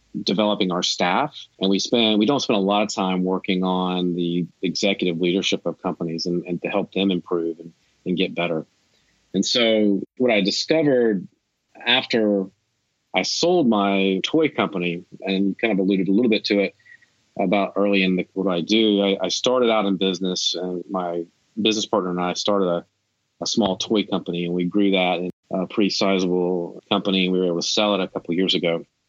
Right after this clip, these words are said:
And after that, you know, I went through this period of sort of soul searching, right? I've stopped the day-to-day of this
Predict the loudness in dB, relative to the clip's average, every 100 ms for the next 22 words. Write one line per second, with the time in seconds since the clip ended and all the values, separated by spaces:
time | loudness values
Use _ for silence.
0 | _ _ _ 0 2 2 2 4 2 0
1 | _ -20 _ _ _ 2 4 4 4 4
2 | 2 2 0 0 2 4 2 2 2 0
3 | 0 0 2 0 -4 -4 -4 -2 -2 -6
4 | _ _ _ _ -4 0 0 0 2 2
5 | 4 4 4 4 4 2 2 -2 -4 -4